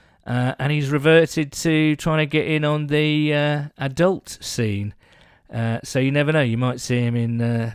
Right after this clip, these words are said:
films like Schindler's Fist, Shaving's, <laughs> Shave, I can't even say it, Shaving Ryan's Privates, and, uh, Top Bum. Um,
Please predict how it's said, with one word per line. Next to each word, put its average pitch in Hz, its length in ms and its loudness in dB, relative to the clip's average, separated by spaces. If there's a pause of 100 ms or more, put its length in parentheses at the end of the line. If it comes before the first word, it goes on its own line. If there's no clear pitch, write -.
(120)
films 127 360 -2
like 120 160 -4
Schindler's 123 480 -4
Fist, - 480 0 (560)
Shaving's, 131 680 0 (140)
<laughs> - 140 -20
Shave, - 480 -6
I - 100 -4
can't - 420 -6
even 180 100 0
say 175 380 -2
it, - 160 -8 (420)
Shaving 147 420 4
Ryan's 143 320 4
Privates, 127 680 2 (240)
and, 123 320 0
uh, 135 60 2
Top 185 380 0
Bum. 101 260 2 (500)
Um, 151 600 2